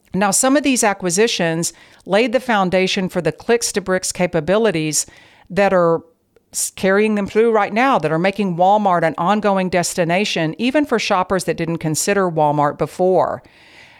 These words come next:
And it's also providing greater safety for Walmart's customers.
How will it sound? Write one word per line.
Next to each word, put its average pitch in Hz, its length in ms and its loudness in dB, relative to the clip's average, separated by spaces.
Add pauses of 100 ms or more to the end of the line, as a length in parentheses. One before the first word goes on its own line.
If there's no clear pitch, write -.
And 233 420 2
it's 214 220 0
also 180 360 2
providing 160 540 0
greater 147 300 0
safety 185 720 -2
for 165 180 -2
Walmart's 156 460 -2
customers. - 840 -2